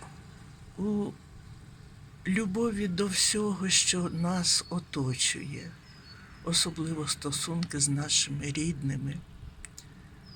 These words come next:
якщо ми зуміємо згармонізувати свій внутрішній стан, свої емоції, оце і є щасливий мить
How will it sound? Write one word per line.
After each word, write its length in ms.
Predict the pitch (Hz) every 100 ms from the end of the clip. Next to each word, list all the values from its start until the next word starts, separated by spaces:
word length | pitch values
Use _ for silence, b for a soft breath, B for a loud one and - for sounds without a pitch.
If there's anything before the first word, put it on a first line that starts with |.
| - - - - - - -
якщо 480 | 208 240 - 277 240
ми 140 | 233
зуміємо 960 | 214 233 220 196 185 156 147 143 131 - - - - - -
згармонізувати 1500 | - 147 170 185 196 180 170 175 165 170 147 143 - - - - - - B B B
свій 480 | - - 160 175 160
внутрішній 880 | 160 170 214 180 151 143 - 151 143
стан, 560 | - - 151 156 135 139 B B B
свої 540 | - - 135 151 151 -
емоції, 800 | 120 120 151 196 - 123 139 - - - - B B B - -
оце 340 | 139 - 127 101 135
і 60 |
є 380 | 123 123 175 214 - - - - -
щасливий 840 | - - 120 - - 127 185 185 180 185 - -
мить 520 | 131 127 131 -